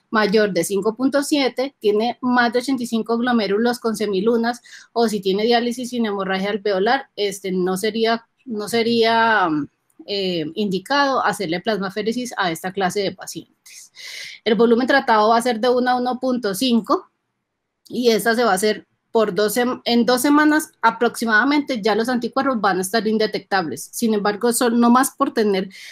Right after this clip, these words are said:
anticuerpos indetectables no significa que debemos parar las plasmaféresis, se deben continuar aproximadamente entre diez a veinte días.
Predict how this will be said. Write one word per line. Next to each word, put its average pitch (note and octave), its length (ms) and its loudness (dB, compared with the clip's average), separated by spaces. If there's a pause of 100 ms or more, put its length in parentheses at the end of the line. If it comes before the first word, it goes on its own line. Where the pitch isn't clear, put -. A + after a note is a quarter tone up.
(160)
anticuerpos A3+ 640 0
indetectables A#3+ 800 0
no G3+ 100 -4
significa A3 540 -4
que A#3+ 100 -2
debemos G3 440 -2
parar F#3 260 -2
las F3 180 -6
plasmaféresis, A#3 800 -2
se G3+ 60 0
deben F#3 300 -2
continuar G#3+ 560 -2
aproximadamente G#3 920 -2
entre F#3 260 -6
diez A3+ 260 -2
a G#3+ 120 -2
veinte F3 260 -4
días. D#3+ 460 -6